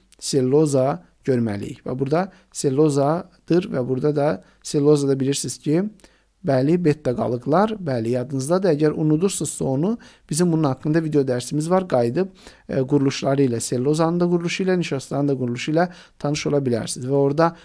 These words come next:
alfa rabitə, beta rabitə nədir? O da həmin videoda izah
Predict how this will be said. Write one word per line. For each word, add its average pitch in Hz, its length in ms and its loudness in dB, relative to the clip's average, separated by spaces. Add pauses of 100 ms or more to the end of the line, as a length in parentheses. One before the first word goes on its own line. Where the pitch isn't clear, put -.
(120)
alfa 156 360 2
rabitə, 123 340 -2
beta 147 300 -2
rabitə 123 320 -2
nədir? 175 380 0 (180)
O 156 140 0
da 156 180 2
həmin 143 240 0
videoda 123 320 -2
izah 131 400 -2